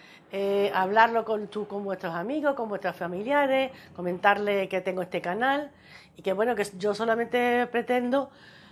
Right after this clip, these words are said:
es, pues, abriros la puerta de mi casa, es mi cocina, eh, es algo particular, o sea, casero, que no es nada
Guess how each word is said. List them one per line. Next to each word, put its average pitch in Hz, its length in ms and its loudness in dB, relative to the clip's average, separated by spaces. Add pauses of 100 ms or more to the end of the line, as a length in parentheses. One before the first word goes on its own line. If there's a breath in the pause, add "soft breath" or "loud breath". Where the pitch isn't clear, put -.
(100)
es, 240 480 0
pues, 196 360 -2
abriros 226 320 2
la 220 120 4
puerta 220 220 -4
de 220 100 0
mi 233 140 -6
casa, 269 340 0
es 220 120 -2
mi 226 100 -4
cocina, 277 640 -4
eh, 196 520 -2
es 196 120 -8
algo 196 240 0
particular, 196 580 0
o 254 60 -2
sea, 190 260 0 (540 loud breath)
casero, 277 540 4
que 233 100 0
no 196 140 0
es 190 100 -2
nada 180 580 -2